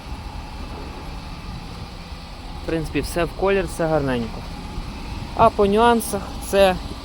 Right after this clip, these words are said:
невеличкі сліди експлуатації на передньому бампері. І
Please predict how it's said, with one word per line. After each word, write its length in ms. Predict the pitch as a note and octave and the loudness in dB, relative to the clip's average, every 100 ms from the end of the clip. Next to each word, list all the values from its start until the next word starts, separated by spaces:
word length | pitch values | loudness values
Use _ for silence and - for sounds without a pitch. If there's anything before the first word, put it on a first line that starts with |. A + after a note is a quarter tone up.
| - - - - - - - - - - - | -12 -10 -10 -6 -6 -8 -12 -12 -10 -8 -2
невеличкі 420 | G3 G3 G#3 - | 4 8 8 6
сліди 300 | F#3+ G3+ F3+ | -4 2 4
експлуатації 800 | F3+ - F3+ F#3 A3 G3+ - F3+ D3+ | 4 4 6 6 8 6 4 2 4
на 160 | E3 F3+ - - | 4 4 0 0
передньому 420 | D3+ D3+ C#3 C#3 B2+ | 6 6 4 0 2
бампері. 340 | B2 A2+ A#2+ A#2 - - - - - - - - - - - - - - - - - - - - - - - - - - - - - - - - - - - - - - - - - - - - - - - - - - - - | 4 4 0 0 -2 -2 -4 -4 -4 -4 -6 -6 -4 -4 -4 -6 -6 -6 -6 -6 -6 -6 -6 -6 -6 -6 -6 -4 -4 -4 -4 -4 -4 -6 -6 -6 -6 -4 -4 -4 -4 -6 -6 -6 -6 -6 -4 -6 -6 -6 -4 -4 -6 -6 -8 -4
І 80 | A3+ | -2